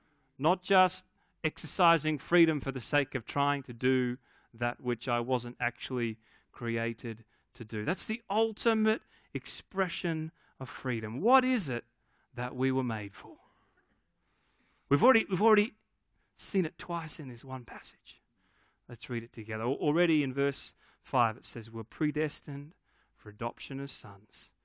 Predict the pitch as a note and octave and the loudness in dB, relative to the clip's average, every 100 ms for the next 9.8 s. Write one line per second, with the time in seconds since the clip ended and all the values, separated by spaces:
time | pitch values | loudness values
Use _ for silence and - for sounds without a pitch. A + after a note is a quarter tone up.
0 | _ _ _ _ _ - G#2+ G#2+ A#2+ B2+ | _ _ _ _ _ -12 -8 -4 0 0
1 | - B2 A#2 A#2 B2+ - C3 C3 C3+ C3 | -2 -2 0 0 -2 -2 -2 0 -2 -2
2 | C3 C3 - A#2+ C3+ - D#3 D3 C#3+ A#2+ | -2 -4 -4 -6 -4 -2 -2 -2 -4 -6
3 | A2 G#2 - D3+ E3 E3 D#3 - B2 A#2 | -6 -6 -4 -2 0 -2 -6 -4 -4 -6
4 | - - A#2+ - C3 - C3 C3 D3 C#3+ | -12 -16 -14 -10 -10 -8 -6 -6 -6 -10
5 | - A2 A2 - - _ _ _ - - | -6 -8 -8 -14 -20 _ _ _ -16 -2
6 | C#3 C#3+ D3+ D3+ - B2+ B2 A#2+ A#2 A#2 | 2 2 2 0 -4 -4 -4 -2 -2 -4
7 | _ - G3 G#3 G#3+ - - D#3 A#2+ A#2 | _ 2 6 8 6 2 0 0 -2 -10
8 | - - - _ _ _ _ _ _ _ | -16 -14 -16 _ _ _ _ _ _ _
9 | _ _ _ _ - A#2 G#2+ G2+ | _ _ _ _ -16 -14 -12 -16